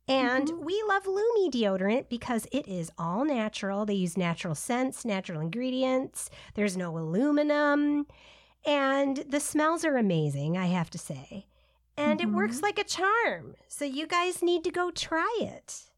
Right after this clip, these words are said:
Speaker 2: It works like a charm under your arm.
Speaker 1: Oh, I love that. Oh, are you starting to say that with an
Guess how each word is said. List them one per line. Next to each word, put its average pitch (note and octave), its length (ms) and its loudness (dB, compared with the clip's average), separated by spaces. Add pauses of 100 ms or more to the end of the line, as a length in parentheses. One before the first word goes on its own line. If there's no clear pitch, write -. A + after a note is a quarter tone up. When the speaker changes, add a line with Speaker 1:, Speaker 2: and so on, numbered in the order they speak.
(360)
Speaker 2:
It C4 140 0
works C4+ 200 -4
like C#4 160 0
a C4 60 -2
charm C#4 480 2
under A#3+ 220 2
your A#3 200 0
arm. G#3 680 0 (100)
Speaker 1:
Oh, D4 180 4
I G#3+ 100 2
love A3+ 380 0
that. G#3 200 0
Oh, D4+ 520 4
are D4+ 120 4
you D#4+ 160 0
starting F4+ 460 -6
to F#4 100 0
say F4+ 240 -4
that D#4+ 220 0
with D#4+ 120 -8
an F4 120 -2